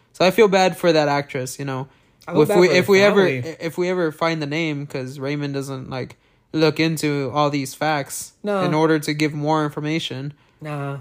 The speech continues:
Speaker 1: So no name? <laughs>
Speaker 2: No idea. Just
Speaker 1: So
Speaker 2: know her, her character name is Maddie.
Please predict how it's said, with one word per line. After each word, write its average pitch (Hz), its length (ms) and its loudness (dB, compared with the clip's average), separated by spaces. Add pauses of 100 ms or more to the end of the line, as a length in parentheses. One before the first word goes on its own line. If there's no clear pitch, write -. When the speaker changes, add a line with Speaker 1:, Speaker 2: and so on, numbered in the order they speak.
(680)
Speaker 1:
So - 140 2
no 175 160 6
name? 202 360 4
<laughs> - 340 -2 (340)
Speaker 2:
No 190 220 2
idea. 175 240 2 (340)
Just 233 120 -8
Speaker 1:
So 185 160 6
Speaker 2:
know 208 60 4
her, 208 200 2 (260)
her 165 180 -2
character 175 360 -4
name 143 160 -8
is 135 140 -8
Maddie. 135 480 -8